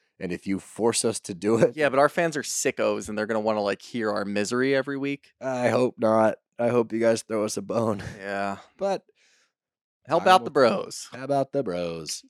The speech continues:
Speaker 1: Help out the bros. How about the bros?
Speaker 2: How about them bros?
Speaker 1: How about them bros? Them bros are <laughs> done. Any more? Anything else?
Speaker 2: Uh, go Phils.
Speaker 1: Go Phils, Red
Speaker 2: Big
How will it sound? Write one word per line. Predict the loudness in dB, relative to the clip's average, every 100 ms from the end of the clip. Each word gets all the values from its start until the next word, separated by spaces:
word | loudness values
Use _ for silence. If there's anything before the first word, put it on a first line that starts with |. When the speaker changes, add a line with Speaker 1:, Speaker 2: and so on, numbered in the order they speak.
| _ _ _ _
Speaker 1:
Help | -8 -4
out | -4 -6
the |
bros. | -8 -8 -8
How | -12
about | -12 -14
the |
bros? | -14 -10 -6
Speaker 2:
How | 2
about | 6 6
them | 4 0
bros? | 0 -2 -4
Speaker 1:
How | -2
about | -2 0
them | 0 4
bros? | 6 8 6 4 2 -6 -8 -8
Them | -4 0
bros | 4 4 4
are | 2
<laughs> |
done. | 4 4 6 4 2 0 -2
Any | 0 2 4
more? | 6 8 8 6
Anything | 4 0 0 2
else? | 4 2 -2 -12 _ _ _ _ _
Speaker 2:
Uh, | 4 8 8
go | 8 2
Phils. | 4 6 6 4 -4
Speaker 1:
Go | -2 -2
Phils, | -2 0 4 4 4
Red |
Speaker 2:
Big | 4